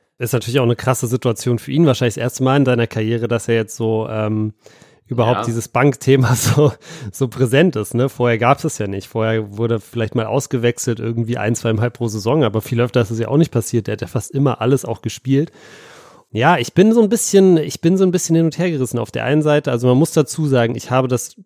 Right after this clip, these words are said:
Speaker 1: Interview auch, ja, das finde ich immer ganz wichtig, auch das einzuordnen. Ich habe das auch nicht, noch nicht in voller Länge gesehen. Ich habe Ausschnitte gesehen und ich habe, ähm, so die, die Kernaussagen gesehen.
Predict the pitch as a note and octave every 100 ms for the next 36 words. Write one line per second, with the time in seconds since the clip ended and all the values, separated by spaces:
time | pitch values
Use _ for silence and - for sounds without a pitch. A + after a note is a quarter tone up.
0 | G3 _ D3 D#3+ D3+ C3 C3 - A#2+ D3+
1 | F3 - _ _ _ _ - G#2+ A#2 C3+
2 | C3 A#2+ B2 A#2 C#3 C3 G#2 G#2+ A#2 -
3 | - - A2+ F3 E3+ D3+ B2+ C3 - A#2+
4 | - D3+ D#3 D3+ E3+ C3+ B2 C#3+ C3+ -
5 | C3+ C3 B2+ B2+ A2+ G#2 A#2 E3 F#3 -
6 | A#2+ - A#2+ C3 F3 F3 F3+ F3 D#3+ F#3
7 | G#3 _ _ _ _ - A#2 A#2+ - A#2+
8 | A#2 - A2+ A2+ A2+ A2 A2 - A#2 A2+
9 | A2 G#2 A2 G2+ - A2+ A2+ B2+ D3 D3+
10 | C#3+ D3 C#3+ C#3 C#3+ D3+